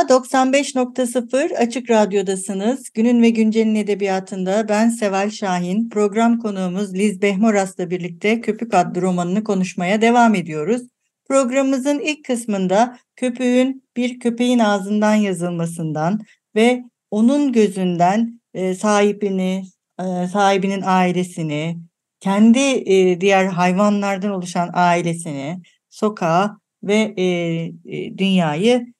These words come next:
nasıl gördüğü üzerine konuşmuştuk. E, şimdi buradan devam edelim. Siz de söylediniz, ilk bölümde köpük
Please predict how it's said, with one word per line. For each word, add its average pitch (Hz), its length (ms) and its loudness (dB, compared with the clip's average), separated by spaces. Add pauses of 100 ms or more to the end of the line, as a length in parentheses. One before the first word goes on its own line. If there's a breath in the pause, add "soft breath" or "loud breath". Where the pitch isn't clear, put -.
(160)
nasıl 208 540 -4
gördüğü 180 960 0
üzerine 170 760 -2
konuşmuştuk. 220 800 -2 (380 loud breath)
E, 214 320 4
şimdi 302 300 -4
buradan 285 360 2
devam 285 300 2
edelim. 214 460 -2
Siz 233 220 -6
de 240 120 2
söylediniz, 233 540 -2
ilk 226 240 -2
bölümde 180 300 -2
köpük 226 360 -2